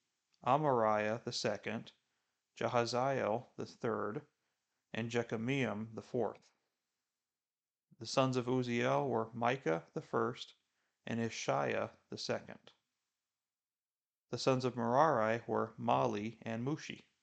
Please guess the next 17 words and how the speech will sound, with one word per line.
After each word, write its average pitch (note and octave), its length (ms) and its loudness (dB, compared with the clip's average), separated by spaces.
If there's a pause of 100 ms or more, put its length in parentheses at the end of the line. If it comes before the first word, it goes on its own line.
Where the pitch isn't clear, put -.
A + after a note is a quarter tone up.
(840)
The A2 100 -4
sons B2 320 2
of A#2 140 -4
Mali A#2 600 2 (160)
were A2 360 0
Eleazar B2 760 0 (140)
and A2 180 -8
Kish. - 560 -6 (1160)
Eleazar C#3+ 480 4
died C3+ 580 0 (240)
and A2 140 -6
had C3 300 0
no A#2+ 180 0
sons, - 640 -4 (280)
but G#2 160 -2
daughters G#2+ 420 0
only. C#3+ 420 0